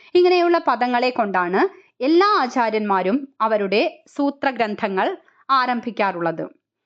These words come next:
"അഥാതോ ഭക്തിം വ്യാഖ്യാസ്യാമഹ" എന്ന് പറഞ്ഞിട്ടാണ് നാരദീയ ഭക്തിസൂത്രം ആരംഭിക്കുന്നത്. ബ്രഹ്മസൂത്രത്തിലും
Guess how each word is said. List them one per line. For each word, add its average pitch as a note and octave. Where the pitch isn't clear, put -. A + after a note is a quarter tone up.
"അഥാതോ F4
ഭക്തിം D4+
വ്യാഖ്യാസ്യാമഹ" B3+
എന്ന് D4
പറഞ്ഞിട്ടാണ് A3
നാരദീയ C4+
ഭക്തിസൂത്രം A#3+
ആരംഭിക്കുന്നത്. F#3
ബ്രഹ്മസൂത്രത്തിലും C#4+